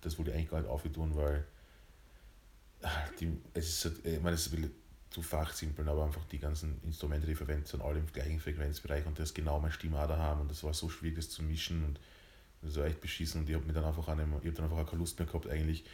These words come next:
und da hab ich schon gedacht, so, pff, wenn der ganze Teil weg wär, wenn ich wirklich, wenn's mal wirklich, wenn ich wirklich primär die, das Musik, das Kreative hätte.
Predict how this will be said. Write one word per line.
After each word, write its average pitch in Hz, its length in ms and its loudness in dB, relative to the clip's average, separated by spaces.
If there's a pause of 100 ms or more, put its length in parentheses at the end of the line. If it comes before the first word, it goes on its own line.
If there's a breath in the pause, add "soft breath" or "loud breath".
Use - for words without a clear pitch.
(280 loud breath)
und 78 100 -2
da 82 60 8
hab 85 80 8
ich 82 100 4
schon 82 100 -2
gedacht, 82 260 4
so, 80 140 0
pff, - 280 -8 (400 soft breath)
wenn 85 120 2
der 87 200 10
ganze 101 300 6
Teil 104 200 8
weg 95 220 2
wär, 107 240 6 (420)
wenn 85 120 2
ich 85 80 4
wirklich, 85 360 0
wenn's 85 220 2
mal 87 100 4
wirklich, 85 320 -2
wenn 87 120 6
ich 85 80 4
wirklich - 240 0
primär 90 260 4
die, 85 260 2
das - 160 -18
Musik, 82 260 -2
das 82 120 -4
Kreative 90 480 4
hätte. 107 240 2